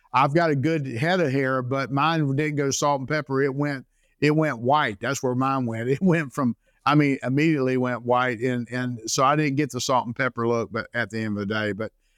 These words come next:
I was, I was reading the statistics. We did, we do a radio show too. And I was doing a radio show earlier.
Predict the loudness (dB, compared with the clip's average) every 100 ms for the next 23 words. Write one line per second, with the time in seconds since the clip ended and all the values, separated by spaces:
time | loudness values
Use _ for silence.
0 | _ _ 2 4 2 0 -2 -2 2 2
1 | 2 0 -2 -4 -2 -4 -2 -2 0 0
2 | -2 0 0 0 0 2 2 0 0 0
3 | -2 -2 0 -2 0 0 2 0 0 0
4 | 0 0 0 0 -2 -2 -2 0 0 0
5 | 0 -2